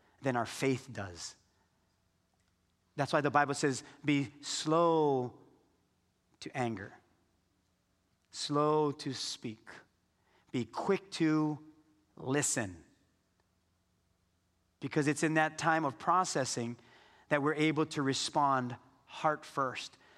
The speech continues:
that our emotions are gonna be there, and you're gonna process it with God. You're gonna, you're gonna say things. You're gonna say, "God, but it's not my fault. But what about that person? Oh, that's so unfair. Or they didn't tell me this, or that's, they didn't communicate this.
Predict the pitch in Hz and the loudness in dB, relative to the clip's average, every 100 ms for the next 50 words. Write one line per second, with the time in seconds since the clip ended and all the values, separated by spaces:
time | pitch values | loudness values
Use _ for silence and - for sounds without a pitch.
0 | - - 156 160 165 226 226 226 208 196 | -6 0 2 4 4 4 2 2 2 2
1 | 165 185 190 175 165 175 247 - 214 240 | 0 2 4 4 2 2 0 2 2 4
2 | 226 202 175 156 202 170 190 202 165 185 | 2 0 -2 2 2 2 0 -2 -2 0
3 | 247 220 202 208 208 226 233 - - - | 2 2 4 2 2 0 -2 -8 -14 -2
4 | 214 220 202 156 208 208 196 151 214 196 | 0 4 2 4 4 4 0 2 2 2
5 | 185 240 196 - - 202 220 202 233 233 | 2 2 2 -2 0 2 4 4 4 4
6 | 214 160 175 294 - 233 262 202 220 220 | 0 2 4 2 2 2 2 2 4 4
7 | 170 - - - - _ _ _ _ _ | 2 -2 -14 -20 -20 _ _ _ _ _
8 | _ _ _ 180 233 311 220 233 190 156 | _ _ _ 4 6 6 4 4 4 4
9 | 240 214 180 220 - - - - 285 285 | 4 4 4 4 2 -8 -2 2 4 4
10 | 226 214 202 180 139 208 - | 2 2 2 2 4 2 2